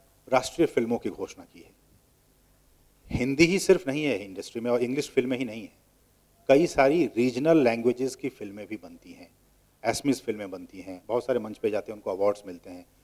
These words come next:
बंगाली फिल्में बनती हैं, तमिल फिल्में बनती हैं, तेलुगु फिल्में बनती हैं। उन तमाम फिल्मों को, चूँकि मीडिया में चर्चा होती है, हिंदी की ज़्यादा होती है या इंग्लिश की होती है, एग्जांपल के तौर पर मैं कह रहा हूँ कि इस तरह से ज-, मान लिया कि आपकी बीट एंटरटेनमेंट की है,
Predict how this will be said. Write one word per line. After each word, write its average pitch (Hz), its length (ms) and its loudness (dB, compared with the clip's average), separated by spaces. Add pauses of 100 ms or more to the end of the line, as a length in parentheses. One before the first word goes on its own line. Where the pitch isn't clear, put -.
(160)
बंगाली 117 300 0
फिल्में 101 280 -8
बनती 92 300 -14
हैं, 95 160 -14 (100)
तमिल 127 220 0
फिल्में 101 320 -14
बनती 92 280 -16
हैं, 98 200 -14 (300)
तेलुगु 131 300 4
फिल्में 98 340 -6
बनती 90 300 -16
हैं। 92 200 -16 (720)
उन 165 160 -2
तमाम 156 480 4
फिल्मों 127 320 -4
को, 127 160 -2
चूँकि 156 220 -6
मीडिया 117 320 -6
में 147 100 -2
चर्चा 139 300 0
होती 127 320 -2
है, 131 80 2
हिंदी 123 240 -6
की 131 120 0
ज़्यादा 113 200 0
होती 98 320 -8
है 95 120 -12 (500)
या 120 100 -4
इंग्लिश 113 300 -4
की - 100 -14
होती 98 280 -12
है, 90 100 -18 (800)
एग्जांपल 143 380 2
के 160 80 4
तौर 123 140 2
पर 117 100 -4
मैं 101 140 -10
कह 98 140 -10
रहा 104 120 -8
हूँ 143 60 -6
कि 175 220 -4
इस - 120 -10
तरह 160 120 4
से 160 100 -4
ज-, 135 240 -4
मान 131 140 0
लिया 160 120 4
कि 165 100 -6
आपकी 139 260 0
बीट 135 220 -2
एंटरटेनमेंट 110 600 -8
की 92 160 -18
है, 85 180 -16